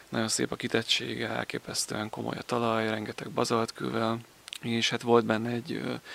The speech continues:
ma már negyvenhárom éves öreg ültetvény, ami borzasztóan inspirált, és, ö, nagyon-nagyon vonzott.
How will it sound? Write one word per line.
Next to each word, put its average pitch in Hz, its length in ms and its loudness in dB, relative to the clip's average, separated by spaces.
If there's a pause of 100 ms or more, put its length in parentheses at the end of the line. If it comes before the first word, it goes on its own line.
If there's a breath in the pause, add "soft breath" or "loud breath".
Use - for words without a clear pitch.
(160 loud breath)
ma 120 120 0
már 110 160 4
negyvenhárom 113 500 2
éves 117 480 0
öreg 117 260 6
ültetvény, 120 460 4
ami 113 140 2 (100)
borzasztóan 117 540 4
inspirált, 117 600 2
és, - 280 -2
ö, 117 140 -4 (320)
nagyon-nagyon 110 440 -2
vonzott. - 520 -4